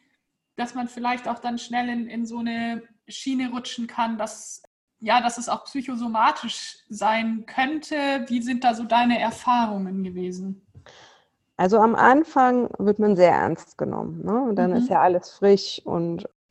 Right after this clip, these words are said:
Speaker 2: es ist aber wirklich so, und das habe ich dieses Jahr erst wieder im Krankenhaus
Speaker 1: Mhm.
Speaker 2: erfahren,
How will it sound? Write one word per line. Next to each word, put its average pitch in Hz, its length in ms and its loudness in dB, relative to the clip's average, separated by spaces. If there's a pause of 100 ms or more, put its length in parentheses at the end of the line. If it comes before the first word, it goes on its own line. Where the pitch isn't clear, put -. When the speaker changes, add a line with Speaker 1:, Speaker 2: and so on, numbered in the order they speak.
Speaker 2:
es 180 180 0
ist - 240 -2 (460)
aber 185 420 8
wirklich 208 300 2
so, 240 480 4 (160)
und 196 120 2
das 190 160 0
habe 190 140 4
ich 190 100 -6
dieses 220 380 2
Jahr 202 140 6
erst 190 200 2
wieder 190 220 4
im 175 100 -2
Krankenhaus 180 460 2
Speaker 1:
Mhm. - 80 -4
Speaker 2:
erfahren, 208 440 0